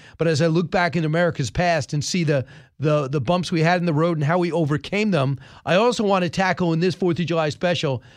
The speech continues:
some of the bumps in our road right now. Focusing on, drum roll please, education. Huge problem. Basic civics in our country. How many really understand the difference between the Declaration of Independence and the Constitution? Sadly,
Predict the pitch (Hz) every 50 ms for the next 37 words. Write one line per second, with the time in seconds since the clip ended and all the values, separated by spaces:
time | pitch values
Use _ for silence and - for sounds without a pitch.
0 | - - - 202 214 220 214 175 214 226 185 147 196 190 190 214 247 233 190 156
1 | 139 131 139 131 117 117 113 92 92 - _ - - _ _ - 226 226 202 214
2 | - 220 202 190 196 202 214 233 226 - - - 185 180 180 175 180 180 170 -
3 | - 180 214 226 233 220 180 - - _ _ - 190 196 151 180 135 - 165 170
4 | 175 156 - - - - _ _ _ _ _ _ _ - 175 240 311 359 320 -
5 | - 220 226 233 240 226 151 117 - - - _ _ _ - 233 233 330 254 -
6 | 302 180 - - - 247 247 240 220 - - 220 214 214 208 - - 226 240 -
7 | - - 190 - - - - - - 214 254 285 285 262 233 247 233 240 220 220
8 | 208 202 - - - 214 220 220 208 180 127 220 220 196 - 220 190 170 151 -
9 | 214 208 - 202 202 202 202 - 202 175 190 180 170 - - 208 208 208 - -
10 | 196 175 143 - 196 202 170 - 196 151 - 226 226 - - 165 151 - - 220
11 | 240 247 196 160 143 131